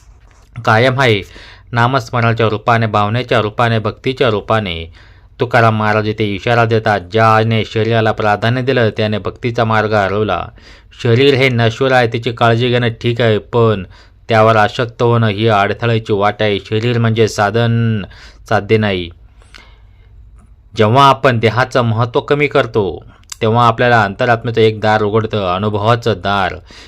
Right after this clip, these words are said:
हे दार काही सामान्य नाही, त्या अनुभवाचं दार म्हणजे साक्षात भगवंताशी एकरूप होणं.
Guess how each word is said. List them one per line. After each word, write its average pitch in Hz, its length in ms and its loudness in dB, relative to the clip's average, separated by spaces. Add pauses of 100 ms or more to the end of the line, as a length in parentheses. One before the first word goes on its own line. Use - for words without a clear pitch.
(260)
हे 113 120 4
दार 110 520 2
काही 113 300 0
सामान्य 110 480 0
नाही, 110 160 0
त्या 101 280 0
अनुभवाचं 113 480 0
दार 113 280 0
म्हणजे 110 260 -2
साक्षात 104 460 -4
भगवंताशी 113 800 -2
एकरूप 117 340 -4
होणं. 95 300 -4